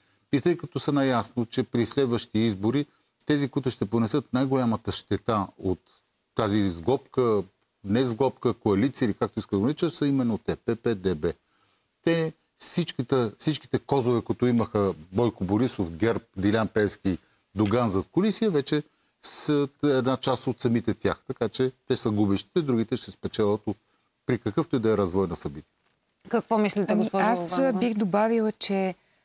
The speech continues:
Speaker 3: да, абсолютно точно така изглеждат нещата отвън, но бих добавила, че на мен ми прави впечатление, че П П Д Б по-, са в реактивна позиция, защото са решили, че това ще бъде тяхната стратегия. По някаква причина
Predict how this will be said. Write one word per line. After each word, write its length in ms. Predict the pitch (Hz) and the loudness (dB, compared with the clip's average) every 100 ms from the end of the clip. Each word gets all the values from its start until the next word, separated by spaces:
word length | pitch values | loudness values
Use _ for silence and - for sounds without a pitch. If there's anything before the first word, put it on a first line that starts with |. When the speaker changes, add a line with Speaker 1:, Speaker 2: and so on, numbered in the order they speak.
| - | -6
Speaker 3:
да, 100 | 202 | 0
абсолютно 580 | 196 170 - 170 180 202 | 0 0 -2 -2 -2 -2
точно 260 | 185 - 175 | -2 -2 -6
така 400 | - 147 135 131 - | -6 -2 -2 -4 -6
изглеждат 420 | 147 156 147 - | -4 -2 -2 -4
нещата 460 | 143 - 139 - | -6 -4 -4 -6
отвън, 400 | 131 139 170 220 254 _ _ _ - | -10 -4 -2 -2 -4 _ _ _ -6
но 140 | 185 | -4
бих 220 | 175 208 | 0 0
добавила, 500 | 220 202 214 220 233 | 0 2 2 2 0
че 280 | 233 - 208 | 0 -2 0
на 100 | 202 | 0
мен 180 | 196 202 | 0 0
ми 100 | 226 | 0
прави 220 | 208 208 | 0 -2
впечатление, 680 | 208 - - - 175 190 202 - | -2 -6 -6 -4 -2 -2 -2 -4
че 80 | |
П 200 | - 175 | -4 -4
П 200 | 175 175 | -2 -4
Д 200 | 160 165 | -2 0
Б 200 | 151 147 151 _ _ _ - | 0 -2 -4 _ _ _ -8
по-, 120 | 165 - | -6 -2
са 260 | - 190 - | -2 -2 -2
в 180 | - 180 170 | -2 -2 0
реактивна 480 | 170 - 202 208 | -2 0 0 0
позиция, 640 | 208 190 180 196 - 226 226 | -2 -2 -2 -2 0 0 0
защото 420 | 190 - 196 190 | -2 -2 -4 -2
са 180 | - 196 | -2 -2
решили, 340 | 180 - 202 | 0 0 -2
че 140 | 214 - | -2 -2
това 160 | 190 | -2
ще 120 | 180 165 | -2 -2
бъде 200 | 180 175 | -2 -2
тяхната 400 | 180 175 160 - | -4 -6 -6 -6
стратегия. 580 | - 156 156 147 127 - _ _ _ - | -4 -4 -2 -2 -4 -10 _ _ _ -4
По 80 | |
някаква 460 | 175 190 208 214 175 | 0 0 -2 -6 -8
причина 540 | - 147 - 127 120 | -8 -6 -6 -8 -10